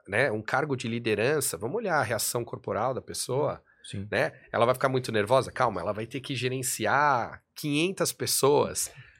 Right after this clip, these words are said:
Speaker 1: Ela tá nervosa aqui na entrevista, talvez, né? Então, aspectos técnicos legais, talvez a,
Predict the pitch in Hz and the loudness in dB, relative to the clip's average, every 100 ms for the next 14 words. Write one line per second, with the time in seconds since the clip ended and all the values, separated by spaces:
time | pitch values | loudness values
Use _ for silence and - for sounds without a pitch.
0 | - - - 131 120 131 120 120 117 104 | -12 -8 0 2 6 6 4 0 -4 -2
1 | 101 139 - 139 120 123 - 127 147 156 | -2 0 0 2 2 0 -2 0 0 2
2 | 156 147 - _ _ - - - 147 - | 2 0 -4 _ _ -4 -2 2 2 2
3 | 147 - 127 123 135 139 131 135 117 123 | -2 0 0 -2 -6 -4 -4 -2 0 0
4 | 131 - 135 127 127 123 131 123 110 | -2 -4 -2 0 -2 2 4 4 2